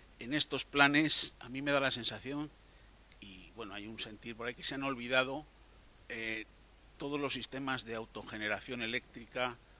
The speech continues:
para añadir a los edificios, que estaban en el arranque y que por el camino se han quedado atrás, y que forman parte también del mismo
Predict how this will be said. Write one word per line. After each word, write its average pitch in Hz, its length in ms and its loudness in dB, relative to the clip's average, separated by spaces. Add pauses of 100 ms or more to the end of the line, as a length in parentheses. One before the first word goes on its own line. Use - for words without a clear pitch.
(160)
para 110 420 -4 (160)
añadir 113 440 -6
a 110 60 6
los 110 200 -2
edificios, 95 600 -14
que 95 140 -14
estaban 113 400 0
en 107 180 -8
el 107 180 -8
arranque 143 640 -2 (580)
y 113 100 -16
que 113 120 -12
por 113 160 -6
el 113 80 -2
camino 127 400 -4
se 120 120 2
han 110 100 -8
quedado 104 320 -8
atrás, - 460 -6 (440)
y - 40 -20
que 107 140 -14
forman 120 320 -4
parte 113 220 -8
también 123 480 -2 (680)
del 104 180 -12
mismo 113 420 -6